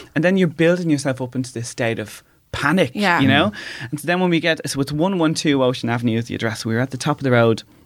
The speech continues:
Speaker 1: and we walked down, and there was this guy, like, uh, doing gardening, and he stopped what he's doing. He's just kind of looking at us like that. Then the dog starts barking, and we're
Speaker 2: Ooh.
Speaker 1: kind of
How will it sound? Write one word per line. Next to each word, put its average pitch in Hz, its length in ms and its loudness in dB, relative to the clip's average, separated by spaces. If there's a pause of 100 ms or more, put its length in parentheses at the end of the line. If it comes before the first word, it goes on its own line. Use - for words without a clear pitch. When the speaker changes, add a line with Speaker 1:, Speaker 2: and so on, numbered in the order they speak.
(880)
Speaker 1:
and 131 80 2
we 135 80 6
walked 127 280 2
down, 120 360 2
and 117 140 0
there 113 60 -2
was 117 100 -4
this 117 160 -6
guy, 117 260 2
like, 113 300 -2 (320)
uh, 110 220 2 (240)
doing 117 200 2
gardening, 117 460 2
and 120 100 0
he 120 60 0
stopped - 360 -2
what 117 80 2
he's 120 100 0
doing. 123 160 2
He's 123 160 0
just - 200 -8
kind 123 160 0
of 117 60 0
looking 120 320 -2
at 113 80 -2
us 117 140 -6
like 120 140 -6
that. 123 200 -2 (300)
Then 123 120 4
the 120 80 4
dog 123 300 2
starts 117 280 0
barking, 117 420 0
and 110 200 -2 (100)
we're 208 180 -2
Speaker 2:
Ooh. 202 40 -4
Speaker 1:
kind 214 180 0
of 151 140 -2